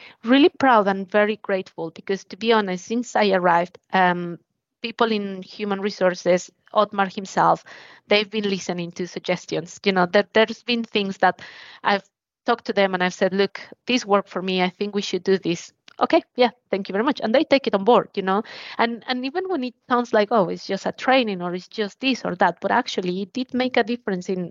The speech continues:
in my career. Surely it's gonna make a difference in someone else's career.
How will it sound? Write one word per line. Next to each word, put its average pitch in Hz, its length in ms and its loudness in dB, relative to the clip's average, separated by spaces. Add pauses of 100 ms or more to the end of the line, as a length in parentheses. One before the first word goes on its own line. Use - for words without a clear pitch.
in 185 120 -8
my 180 100 -2
career. 196 460 4 (320)
Surely 247 300 2
it's 202 120 -8
gonna 202 160 -4
make 190 200 -4
a 190 60 0
difference 185 440 -2
in 180 80 -8
someone 175 280 0
else's 170 280 0
career. 175 440 4